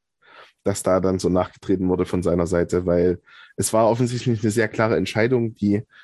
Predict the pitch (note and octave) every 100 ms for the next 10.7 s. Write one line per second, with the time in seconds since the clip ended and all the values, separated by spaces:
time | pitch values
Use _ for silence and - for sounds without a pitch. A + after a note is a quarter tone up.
0 | - - - _ G2+ G#2 - A2+ A#2 A#2+
1 | - - - F#2+ F#2 G2 G#2+ - - E2
2 | G2+ - F2+ F2 D#2 - - - - G2
3 | G#2+ A2 G#2 G#2 - - G#2 A#2 A#2 -
4 | - _ - - A2 B2 G#2+ G#2+ G#2+ G#2+
5 | F2 F#2+ F2 F2+ F#2+ G2 - - _ _
6 | _ - A2 A#2 - - G2+ A#2 G#2+ A2
7 | - G3+ C#3 C3+ B2 G#2+ G#2+ G#2+ G#2+ -
8 | F2 G2+ G2 A#2+ - - A2+ G#2+ - A2
9 | G#2+ - - - - G2+ - - G2+ G#2
10 | - - G2+ G2 F2+ F2+